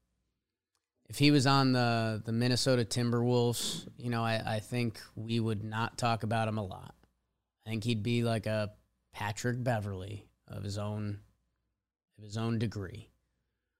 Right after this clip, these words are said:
Would he have ended up in Golden State? Uh, would they have thought that would have been perfect match somewhere down the line? Uh, I don't know. I don't know. Uh, I think he's the perfect bro bruh 'cause he is Draymond.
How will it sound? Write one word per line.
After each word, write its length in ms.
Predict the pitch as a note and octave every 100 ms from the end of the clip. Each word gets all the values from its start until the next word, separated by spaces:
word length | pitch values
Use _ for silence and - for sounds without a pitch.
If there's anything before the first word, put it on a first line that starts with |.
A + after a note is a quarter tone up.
| _ _ _
Would 120 | C3+
he 80 | C#3+
have 100 | D#3
ended 240 | E3 F3+ F3+
up 180 | G#3+ F3
in 120 | D#3
Golden 340 | C#3+ A#2 G#2
State? 400 | - G#2+ F#2+ - -
Uh, 360 | G#2 G#2+ G#2+ G#2
would 200 | G#2+ A2
they 200 | A2+ A2+
have 100 | A2+
thought 500 | - - - A#2+ B2+
that 100 | C3
would 60 | B2+
have 80 | B2
been 180 | C3 B2+
perfect 460 | - C#3 C#3 C#3 C3
match 640 | C3 F3 F#3 - - - _ _ _ _ _ _
somewhere 420 | - C3 C3+ C#3
down 320 | B2+ C#3+ F3
the 80 | D#3
line? 400 | A2+ F#2+ G2+ - - _ _ _ _
Uh, 320 | G#2+ G#2 G#2 G2+
I 120 | E3+
don't 140 | A3+
know. 200 | A#3+ A#2 - _ _ _ _ _ _ _ _ -
I 60 | C#3
don't 120 | C#3+
know. 160 | A2+ F#2+ - _
Uh, 460 | A#2+ A#2+ A2+ A2 A2 - _ _ _ _ _
I 120 | A#2+ B2+
think 140 | C3+
he's 180 | C#3+ A#2+
the 80 | B2
perfect 460 | - D3 - B2
bro 240 | B2 C3+ B2+
bruh 520 | A#2+ D3+ E3+ E3+ D#3+
'cause 140 | A#2+ A2
he 140 | A2+
is 200 | B2 A#2+
Draymond. 640 | A#2+ C3 C3+ C#3 D3 D3+